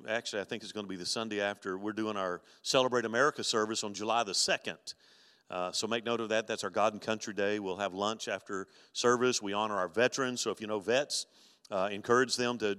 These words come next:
join us. Um, and, uh,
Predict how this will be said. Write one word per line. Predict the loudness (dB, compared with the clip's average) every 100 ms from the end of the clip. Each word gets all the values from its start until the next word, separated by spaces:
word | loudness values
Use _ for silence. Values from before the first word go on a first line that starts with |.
| -6
join | -2 2 2 2
us. | 0 0 -2 _ -20 _ _
Um, | -4 -2 -2 -2 -8 _ _ _ -20 -14 -8
and, | -6 -4 -2
uh, | -2 -2